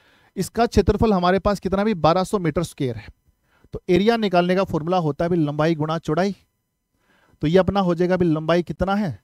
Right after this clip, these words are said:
फ़ोर एक्स, और चौड़ाई हमारे पास कितना भी? थ्री एक्स,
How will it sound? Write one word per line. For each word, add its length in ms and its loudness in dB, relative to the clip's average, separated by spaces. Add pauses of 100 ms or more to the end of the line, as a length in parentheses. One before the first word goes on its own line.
(800)
फ़ोर 140 2
एक्स, 360 -4 (520)
और 140 -4
चौड़ाई 340 2
हमारे 280 0
पास 200 -2
कितना 240 -4
भी? 120 -2
थ्री 260 0
एक्स, 340 -12